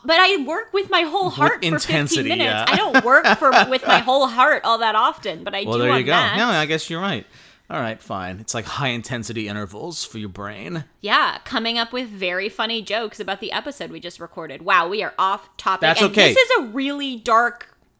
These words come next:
Speaker 1: chapter,
Speaker 2: We're
Speaker 1: so
Speaker 2: avoidance.
Speaker 1: we're making
Speaker 2: This
Speaker 1: a
Speaker 2: is
Speaker 1: lot
Speaker 2: avoid-,
Speaker 1: of
Speaker 2: yeah.
Speaker 1: joy.
Speaker 2: Yeah, this is avoidance. We're, uh, we're really
Speaker 1: I said joiks instead of jokes.
Speaker 2: Joiks?
Speaker 1: <laughs> We're making a lot of joiks.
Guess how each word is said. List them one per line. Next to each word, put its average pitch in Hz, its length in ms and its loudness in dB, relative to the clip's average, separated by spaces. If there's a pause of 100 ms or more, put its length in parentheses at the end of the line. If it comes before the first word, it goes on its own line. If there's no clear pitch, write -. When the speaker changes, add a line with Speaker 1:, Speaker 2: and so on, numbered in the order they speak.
(100)
Speaker 1:
chapter, - 480 0
Speaker 2:
We're 220 160 10
Speaker 1:
so - 60 4
Speaker 2:
avoidance. - 80 0
Speaker 1:
we're 226 140 10 (180)
making 285 160 4
Speaker 2:
This 190 160 4
Speaker 1:
a - 20 2
Speaker 2:
is - 140 2
Speaker 1:
lot 240 240 8
Speaker 2:
avoid-, 170 160 6
Speaker 1:
of - 80 0
Speaker 2:
yeah. 151 160 6
Speaker 1:
joy. 104 480 0
Speaker 2:
Yeah, 113 200 -2
this 127 200 -2
is 143 60 -4
avoidance. 113 600 -4
We're, 120 320 -2
uh, 104 280 0
we're 110 180 -8
really 117 520 -6
Speaker 1:
I 101 60 -10
said 180 220 -16
joiks 160 320 -12
instead 156 260 -16
of 160 80 -18
jokes. - 320 -14
Speaker 2:
Joiks? 135 540 -2
Speaker 1:
<laughs> 180 40 -4
We're 269 100 2
making 277 420 -2
a 254 80 -2
lot 208 280 2
of 208 120 -12
joiks. - 560 -6